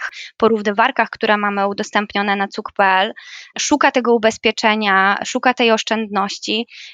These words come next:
i gdzieś tam potrzebuje jednak również tego kontaktu z agentem. My wiemy, że ten klient jest mocno online'owy, ale też ten klient potrzebuje tego naszego doradztwa, tej naszej eksperckości,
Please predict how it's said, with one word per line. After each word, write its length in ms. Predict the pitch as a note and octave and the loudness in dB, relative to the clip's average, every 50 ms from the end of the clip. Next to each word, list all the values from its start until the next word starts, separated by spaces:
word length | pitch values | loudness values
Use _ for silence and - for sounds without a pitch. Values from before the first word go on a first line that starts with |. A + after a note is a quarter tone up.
| _ _ | _ _
i 320 | - A#3 A3+ A#3 A#3 A#3 - - _ _ _ _ _ - | -4 -2 0 0 0 -2 -2 -6 _ _ _ _ _ -12
gdzieś 460 | A3 G#3 G#3+ G#3 C4 D#4 D#4 - - | -12 -10 -6 -4 -2 -2 -2 0 2
tam 300 | - C#4 C#4 C#4 C#4 B3+ - | 2 2 4 4 2 2 2
potrzebuje 560 | C#4 C4+ - - C4 A3+ A3 C4+ C#4 C4+ B3+ | 0 0 2 2 0 2 2 4 4 4 4
jednak 380 | B3+ A#3+ A3 A3+ A3 A3+ - | 4 4 2 2 0 0 0
również 340 | B3+ B3 A#3 A#3 A#3 A#3 - | 0 0 2 2 0 0 0
tego 240 | - A#3+ A3+ A#3+ A3+ | -2 0 0 0 0
kontaktu 500 | - A3 G#3 G#3+ - G#3+ G#3 - - A3+ | 2 0 0 0 0 -2 -2 -2 -4 -2
z 80 | G3+ G#3+ | 0 0
agentem. 560 | G3+ G3+ G#3+ G3 F3 F#3+ - - F#3 G3+ G3+ - - - - - - - | 2 2 2 2 0 0 -2 -4 -6 -6 -6 -12 -16 -20 -20 -16 -6 -2
My 100 | A#3+ B3+ | -2 0
wiemy, 340 | A#3+ C#4+ D#4+ D#4 D4+ D4 C4+ | 2 2 4 4 4 2 2
że 80 | B3 | 2
ten 180 | B3 A#3 A3+ A#3 | 0 0 -2 -2
klient 340 | - - A3+ A3+ G#3+ G#3+ - | -2 -6 -4 -4 -4 -4 -4
jest 140 | G#3+ - - | -6 -2 0
mocno 420 | A3+ A3 G#3+ - - G#3+ G3+ G3 | 0 0 0 0 -2 -2 -2 0
online'owy, 640 | G3+ G3+ G3 G3 F#3+ G3 F#3+ F#3+ F#3+ F#3+ G#3 G#3+ A#3 - | 0 0 0 0 0 0 -2 -2 0 4 4 4 4 4
ale 340 | - A#3 A3 A3+ A3+ A3+ A#3 A#3 | 2 2 4 6 6 6 4 4
też 200 | - B3+ B3+ - | 2 2 2 2
ten 200 | - - B3 B3+ | 2 0 0 0
klient 380 | B3 - B3 B3 B3 A#3 A#3+ - | 0 -2 -2 0 0 0 -2 -2
potrzebuje 760 | - C4+ C4 - - B3+ A#3 G#3+ B3+ C4 B3+ A#3 G#3+ G#3+ G#3 - - _ _ _ _ _ - | -2 -2 0 0 0 0 0 2 2 4 6 6 6 6 4 2 -2 _ _ _ _ _ -8
tego 200 | - G#3 G3+ A3+ | -4 0 2 2
naszego 340 | A3+ A3 G#3+ - B3 A3+ A#3 | 2 2 2 2 2 2 2
doradztwa, 720 | G#3+ A3+ A3 A3+ A3 A3 G#3+ - - - - - - F#3+ | 4 4 4 4 4 2 2 -2 -8 -20 -8 -4 -2 -2
tej 180 | - - G#3 G3 | -2 -2 -2 -2
naszej 260 | G3 G3+ - - A3 | -2 -2 0 0 0
eksperckości, 1000 | G#3+ - - - - G#3 G#3 - - - - G#3+ G#3 - - - - A#3+ B3+ | 0 -2 -4 -2 -2 -2 -2 -2 -2 0 2 2 2 2 -2 -6 -4 -4 -4